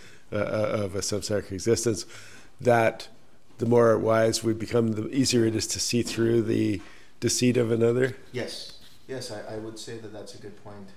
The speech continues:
Speaker 2: Uh, because you, you cer-, you, you get a certain vibe from a person too, right? Like, you know, okay, these, this person is not really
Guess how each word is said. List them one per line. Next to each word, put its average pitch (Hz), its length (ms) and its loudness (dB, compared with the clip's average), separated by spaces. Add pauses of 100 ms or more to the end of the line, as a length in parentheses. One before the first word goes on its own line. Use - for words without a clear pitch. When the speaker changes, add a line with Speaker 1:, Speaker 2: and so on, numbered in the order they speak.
(140)
Speaker 2:
Uh, 104 320 -6 (760)
because 120 440 -6
you, 135 100 -4
you 135 160 -4
cer-, - 340 -8
you, 135 200 -4 (240)
you 131 100 -6
get 139 220 -4
a 147 60 -2
certain 135 320 -8
vibe 113 260 -4
from - 420 -10
a - 20 -16
person - 320 -14
too, - 240 -14 (120)
right? 110 140 -16 (100)
Like, - 180 -16
you 117 80 -12 (100)
know, 110 300 -10
okay, 101 280 -14
these, 120 160 -14 (120)
this 117 120 -16
person 110 340 -10
is 98 100 -16
not 104 160 -14
really - 140 -16